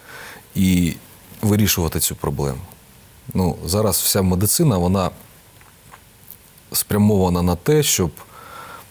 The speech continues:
термін перебування пацієнта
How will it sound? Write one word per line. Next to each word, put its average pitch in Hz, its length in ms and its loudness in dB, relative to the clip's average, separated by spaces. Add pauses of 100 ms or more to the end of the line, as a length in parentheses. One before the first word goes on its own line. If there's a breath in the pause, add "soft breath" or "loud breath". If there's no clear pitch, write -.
(280 loud breath)
термін 101 400 2
перебування 101 880 2
пацієнта 85 640 0